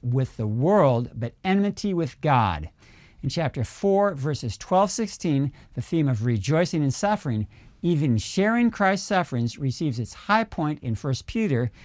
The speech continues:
as the churches are exhorted to glorify God and know that the Spirit of God is resting on them.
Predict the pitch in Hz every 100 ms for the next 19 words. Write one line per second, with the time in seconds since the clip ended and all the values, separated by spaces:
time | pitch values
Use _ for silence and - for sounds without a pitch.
0 | - - 170 165 170 - 202 214 190 -
1 | 147 147 123 139 147 131 120 107 104 131
2 | 135 175 202 226 214 180 139 113 113 107
3 | - - 131 147 151 139 117 127 - 160
4 | 165 113 113 104 160 160 143 135 127 120
5 | 139 147 - 156 151 139 135 120 107 117
6 | 143 127 80